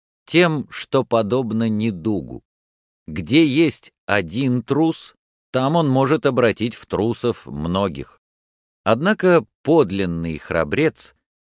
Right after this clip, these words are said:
этому недугу не подвержен, потому что его храбрость проистекает из сильного духа, а не из порыва чувств.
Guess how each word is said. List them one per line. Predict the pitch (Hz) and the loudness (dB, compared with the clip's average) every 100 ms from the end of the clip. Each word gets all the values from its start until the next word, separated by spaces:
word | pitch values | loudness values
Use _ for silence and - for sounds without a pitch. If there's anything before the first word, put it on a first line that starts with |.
| _ - | _ -2
этому | 165 - 113 117 | 0 2 2 2
недугу | 107 87 156 135 113 | 0 2 2 2 0
не | 117 113 | -2 0
подвержен, | 104 92 92 120 73 69 65 53 _ _ _ _ _ | -2 -2 -2 -2 -4 -8 -12 -14 _ _ _ _ _
потому | 98 113 123 156 151 | -2 0 0 0 -2
что | - 127 | -2 -2
его | 92 101 110 117 - | -2 0 2 2 0
храбрость | - 104 151 98 80 - - _ _ _ | -2 0 0 0 -4 -8 -20 _ _ _
проистекает | 127 139 - - 113 143 143 135 - - | 0 0 0 -6 -2 2 2 0 -4 -4
из | 123 - | -4 -4
сильного | - - 147 143 143 139 123 | -8 -4 -2 0 -2 0 0
духа, | 98 - 151 - 90 69 _ _ _ | -2 0 0 0 -4 -8 _ _ _
а | 107 | -2
не | 107 120 | 0 0
из | 117 - | -2 -4
порыва | 104 95 104 92 | -2 0 0 -2
чувств. | 80 - 65 - _ | -4 -8 -12 -16 _